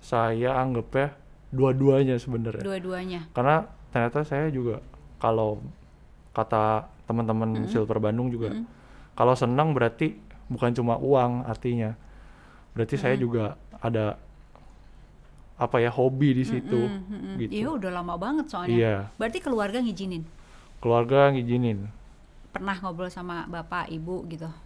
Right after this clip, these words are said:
Speaker 1: Iya, pernah.
Speaker 2: Apa? Ceritanya apa? Mereka tahu dari mana kalau kamu manusia silver?
Speaker 1: Tahu ya, cerita aja.
Speaker 2: Mm-mm.
Speaker 1: Eh, ada kerjaan, cuman
Speaker 2: Mm-mm.
Speaker 1: kayak gini.
Speaker 2: Mm-mm.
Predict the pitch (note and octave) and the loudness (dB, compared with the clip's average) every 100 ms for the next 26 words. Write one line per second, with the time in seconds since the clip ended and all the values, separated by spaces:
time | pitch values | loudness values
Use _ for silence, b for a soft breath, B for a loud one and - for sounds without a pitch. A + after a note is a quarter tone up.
0 | - - B2 A#2 A2 G#2+ G#2 G2+ A2 - | -20 -8 0 2 2 -2 -4 -6 -10 -18
1 | - - F3+ D#3+ D#3+ - D4+ D4 F#3+ F3+ | -18 -16 -12 -12 -14 -14 -12 -10 -10 -10
2 | F3+ G3 F#3 F3+ G3 A#3 A3 F#3+ F3 F3 | -10 -8 -8 -8 -8 -8 -8 -8 -8 -10
3 | E3+ E3+ E3+ E3 E3 E3+ E3+ E3+ E3 D#3+ | -12 -12 -14 -12 -10 -10 -10 -8 -10 -10
4 | E3 - E3 - - - G#2 B2+ A#2+ - | -14 -16 -16 -18 -20 -6 0 2 2 0
5 | A2 A2 G#2+ C3 B2 B2+ - F#3+ F3+ F#3+ | -4 -2 0 2 2 2 -2 -8 -8 -4
6 | G#2+ G#2 G#2+ G#2 G#2+ G#2+ G#2+ G#2 G#2 B2 | -2 0 0 2 2 0 0 0 0 0
7 | B2 A2+ A#2 A#2 F#3+ F3+ - - A2 G#2 | -2 -2 -2 -2 -6 -10 -10 -6 -4 -2
8 | A#2 B2+ - - F3+ | 0 -2 -4 -10 -12